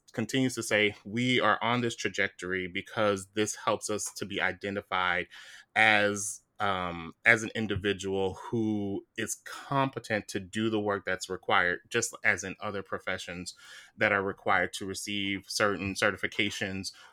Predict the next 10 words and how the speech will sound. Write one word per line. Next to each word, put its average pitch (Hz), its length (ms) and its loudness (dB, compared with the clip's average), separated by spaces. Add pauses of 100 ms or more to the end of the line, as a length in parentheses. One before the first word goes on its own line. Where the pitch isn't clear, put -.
(120)
or, 95 460 2
um, 98 220 0
certain 101 440 0
other, 95 640 -2
um, 87 500 -8 (840)
points 127 440 4
of 104 260 0
documentation 101 720 0
about 92 380 0 (180)
the, 92 220 -4